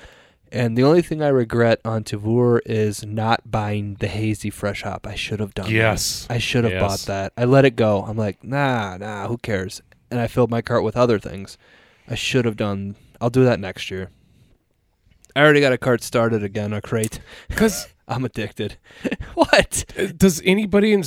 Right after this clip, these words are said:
Speaker 2: in
Speaker 1: Gives us good
Speaker 2: in,
Speaker 1: beers.
Speaker 2: in our state, did any of 'em do a hazy fresh hop?
Speaker 1: Well, it's hard to say. There's
Speaker 2: You
Speaker 1: three hundred
Speaker 2: know?
Speaker 1: breweries in the state now.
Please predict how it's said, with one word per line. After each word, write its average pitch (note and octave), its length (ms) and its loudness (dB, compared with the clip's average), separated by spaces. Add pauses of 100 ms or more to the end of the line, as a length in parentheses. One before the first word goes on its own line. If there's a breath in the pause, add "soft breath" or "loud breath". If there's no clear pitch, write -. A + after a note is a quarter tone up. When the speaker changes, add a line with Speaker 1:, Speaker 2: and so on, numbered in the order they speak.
(140)
Speaker 2:
in D#3 240 0
Speaker 1:
Gives F4+ 220 0
us F4+ 140 -2
good F#4 200 -2
Speaker 2:
in, - 40 -14
Speaker 1:
beers. - 460 2
Speaker 2:
in C#3+ 140 4
our C#3+ 300 6
state, - 680 0 (1300 loud breath)
did B2 180 2
any C3+ 260 4
of D3 80 0
'em C3 160 0
do A2 280 0
a C3 60 2
hazy A2+ 600 -4
fresh G2 380 -8
hop? A#3 320 -12
Speaker 1:
Well, C#3+ 200 6
it's - 120 -2
hard A#2 280 2
to G#2+ 60 -6
say. F#2 500 -8
There's A#2+ 320 -4 (100)
Speaker 2:
You - 60 -20 (100)
Speaker 1:
three D3 80 2
hundred A#2 200 2
Speaker 2:
know? G2+ 60 -4
Speaker 1:
breweries A2+ 420 2
in G#2 100 -6
the G2+ 80 -6
state - 320 -4
now. G2+ 280 -8